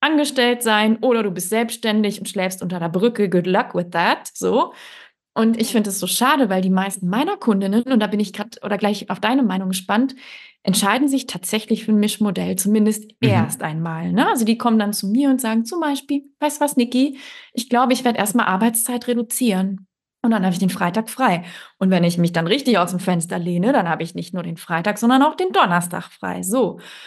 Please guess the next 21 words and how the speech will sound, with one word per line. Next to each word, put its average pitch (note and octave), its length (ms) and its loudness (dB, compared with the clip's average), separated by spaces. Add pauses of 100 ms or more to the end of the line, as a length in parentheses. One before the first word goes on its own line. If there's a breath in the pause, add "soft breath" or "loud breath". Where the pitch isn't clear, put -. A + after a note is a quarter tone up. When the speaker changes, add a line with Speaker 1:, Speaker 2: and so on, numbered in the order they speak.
(240 loud breath)
Speaker 1:
Und A3+ 80 0
dann G#3 100 2
habe G3 100 0
ich F#3+ 100 -6
zwei G#3+ 300 0
Tage, A#3+ 420 0
um A3 180 2
mir A3 180 2
meine A3 500 2
nebenberufliche A#3 760 -2
Selbstständigkeit G3 840 -6
aufzubauen. - 640 -6
Oder - 160 -4
ich F#3 140 -8
mache F#3 240 -2
mir F#3 60 2
ein F#3 80 4
Jobportfolio A#3+ 840 0
und A3 120 2
nehme G3+ 180 -2
noch G3 280 -4